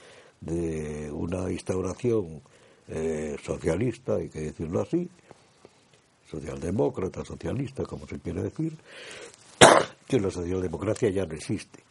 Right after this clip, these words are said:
Lo que hay, y esto lo combatió directamente y clarividentemente González Fernández de la Mora, es el estatismo. Hoy ni siquiera es socialdemocracia, es estatismo. Lo estamos viendo ahora en los partidos políticos.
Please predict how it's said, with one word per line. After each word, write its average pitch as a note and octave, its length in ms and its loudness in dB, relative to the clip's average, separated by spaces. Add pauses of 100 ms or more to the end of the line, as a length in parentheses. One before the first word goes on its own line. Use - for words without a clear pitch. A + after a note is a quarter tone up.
(520)
Lo F#2 180 0
que A2+ 180 2
hay, D3 280 2 (200)
y G#2+ 200 2
esto F#2 400 -2 (180)
lo F2+ 160 0
combatió F2+ 840 -2 (1000)
directamente E2 880 -2
y D#2 80 -2
clarividentemente E2 960 -4
González D#2+ 400 -2
Fernández E2 240 -6
de D#2+ 60 -2
la E2+ 100 0
Mora, A2 340 -2
es G#2+ 200 -2
el E2 100 0
estatismo. - 540 -16 (720)
Hoy A#2 160 4
ni G2 140 -4
siquiera F#2 300 -4
es E2 80 -4
socialdemocracia, D2+ 640 -4
es G#2 80 -4
estatismo. F2 500 -8
Lo F2 60 -8
estamos G#2 320 -4
viendo A2+ 260 0
ahora A#2 140 0
en G2+ 60 -4
los - 80 -8
partidos A2+ 400 -4
políticos. - 460 -10